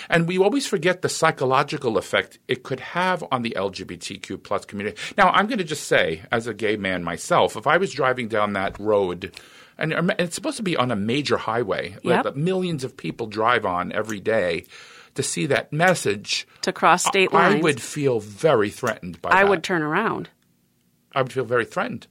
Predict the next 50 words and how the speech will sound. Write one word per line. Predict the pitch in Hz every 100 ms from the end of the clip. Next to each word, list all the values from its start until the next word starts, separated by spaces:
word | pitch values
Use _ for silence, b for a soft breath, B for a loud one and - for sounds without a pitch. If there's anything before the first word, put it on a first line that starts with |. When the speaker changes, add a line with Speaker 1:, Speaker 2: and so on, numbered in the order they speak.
| b
Speaker 2:
If | - -
Speaker 1:
I |
Speaker 2:
I | 226
Speaker 1:
would |
Speaker 2:
saw | - 226
a |
s-, | 202 - -
a | 196
swastika, | - 196 240 - 302 330
I | 175
would | 185 175
turn | 175 156
around. | 143 131 135 226
Speaker 1:
Yeah, | 175 254
yeah, | 269 254
yeah, | 233 247
yeah. | 254 233 214 208
Speaker 2:
And, | 208 - -
um, | 190 180 180 180 -
as | 185
part | - 208 196
of | 202 185 185
the, | 202 185 82 - - -
as | 147 175
an | 175
ally | 156 277 339 175 185 220 - -
of | 190
the | -
L | 185
G | 180
B | 185
T | - 190
Q | - 190
community, | - 196 185 196 240 254 B B
I | - 226
would | 240
say, | 247 226 - _ -
i-, | 233 -
as | 220 220
my | 214
friend, | 208 - 240 262 285 269
Philip, | - 175 151 120 _ b b b -
if | 196
you're | 226
going | 226 233 233
there | 233 226
to | 214
vacation, | 196 190 220 220 185
please | 185 - 269 233
don't. | - 202 165 -